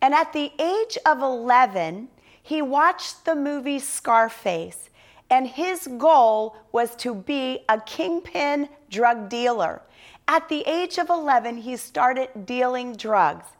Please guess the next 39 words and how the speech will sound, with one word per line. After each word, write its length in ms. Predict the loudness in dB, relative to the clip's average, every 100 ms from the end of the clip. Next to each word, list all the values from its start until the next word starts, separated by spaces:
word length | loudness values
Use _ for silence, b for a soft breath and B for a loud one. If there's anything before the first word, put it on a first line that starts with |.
| b b b
and 120 | -2
by 180 | 4 2
the 180 | 2 -4
age 300 | -4 -4 -4
of 140 | -6 -6
fifteen, 720 | -6 -8 -8 -12 -10 -8 -10 b b
he 160 | -8 -2
was 220 | -2 0
a 100 | -2
drug 520 | -4 -2 2 2 2
boss 340 | 2 4 2 -2 -20 b b
on 160 | -2 0
the 100 | -4
streets 500 | -6 -8 -8 -8 -6
of 120 | -8
New 180 | -6 -8
York. 420 | -4 -6 -6 -12 _ _ _ _ -10
Media 720 | -4 0 0 0 2 4 2 0 -12 -4
had 180 | 0
a 100 | 2
negative 840 | 0 -2 0 2 2 -4 -4 -4 -4 -8 _ -4
impact 720 | -2 -2 -2 0 0 -2 -12 b b
on 160 | 2 2
his 200 | 0 -6
life. 420 | -2 0 0 -4 _ b b b b
He 140 | -6
got 260 | 4 6 6
in 100 | 4
a 120 | 0
downhill 760 | -2 2 4 4 2 -2 -2 -2
spiral, 720 | -4 0 2 2 2 -2 -2 B B B
and 100 | 2
at 160 | 2
the 100 | 2
lowest 600 | -2 2 4 4 2 -2
point 280 | -4 -2 -2
of 80 | -2
his 200 | -4 -4
life, 320 | -2 0 -2